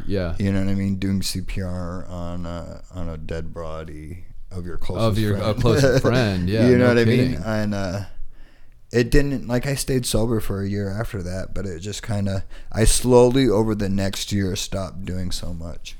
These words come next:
Speaker 2: And I, you know, after two months, I met this girl that, you know, that she grew up with him. Their families were really close.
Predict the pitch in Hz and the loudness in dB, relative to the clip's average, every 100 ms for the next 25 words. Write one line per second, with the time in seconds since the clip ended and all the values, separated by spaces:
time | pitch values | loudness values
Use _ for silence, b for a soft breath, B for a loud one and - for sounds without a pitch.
0 | - - - - 95 92 90 78 98 95 | -14 -14 -12 -8 -6 -6 -8 -6 -4 -4
1 | 95 98 90 - 98 92 92 92 - - | -4 -6 -8 -6 -6 -4 -6 -8 -12 -10
2 | 92 90 90 92 - 101 - - 85 87 | -6 -6 -6 -6 -6 -6 -4 -6 -6 -8
3 | 87 80 71 b b b b b b - | -8 -10 -12 b b b b b b -6
4 | 90 87 87 87 - - 98 92 82 82 | -6 -4 -4 -6 -6 -6 -6 -8 -8 -8
5 | 98 90 87 90 95 - - - 98 - | -8 -6 -4 -4 -8 -12 -16 -8 -6 -2
6 | 92 87 87 92 - 85 85 85 - 85 | -2 -2 -6 -6 -6 -8 -8 -10 -8 -6
7 | 92 - | -6 -12